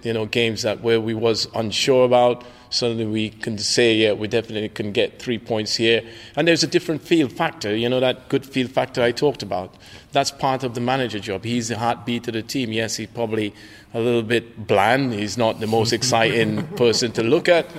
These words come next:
Speaker 1: I suppose. But, uh, you know, at the end of the day, he's not there for that. He's there to get results. And for whatever reason, he's been able to go in there, change his philosophy, make some difficult decision in getting rid of Ronaldo,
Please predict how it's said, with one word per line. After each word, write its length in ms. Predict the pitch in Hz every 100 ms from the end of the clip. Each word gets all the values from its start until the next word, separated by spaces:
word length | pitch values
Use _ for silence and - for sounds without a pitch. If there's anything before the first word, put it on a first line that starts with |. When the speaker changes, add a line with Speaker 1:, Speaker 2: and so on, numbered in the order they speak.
| -
Speaker 1:
I 80 | 127
suppose. 500 | 120 127 139 143 147 - - - -
But, 280 | 139 139 -
uh, 80 | 131 123 - -
you 160 | 127
know, 140 | 120 120
at 80 |
the 80 | 120
end 120 | 120
of 60 | 117
the 80 | 107
day, 220 | 117 120
he's 200 | 120 117
not 200 | 123 104 - - -
there 160 | 117
for 140 | 110 117
that. 180 | 127 104
He's 220 | 113 107
there 160 | 117
to 100 | 113
get 200 | 107 113
results. 420 | 110 110 117 95 107
And 180 | 104 98 -
for 100 | 110
whatever 360 | 110 113 110
reason, 400 | 110 110 113 117
he's 320 | 110 113 113 104
been 140 | 107
able 200 | 107 110
to 100 | 110
go 120 | 104
in 240 | 107 113 110
there, 300 | 113 117 - - - - -
change 260 | - 120
his 120 | 117 110
philosophy, 720 | 123 113 110 120 113 113 113 113
make 280 | 104 113 120
some 320 | - 120 104 - - _ _
difficult 440 | - 131 131 127 117
decision 460 | 120 127 113 123
in 120 | 113
getting 440 | 107 120 117 113 113
rid 160 | 117
of 80 | 117
Ronaldo, 760 | 110 110 113 127 127 131 127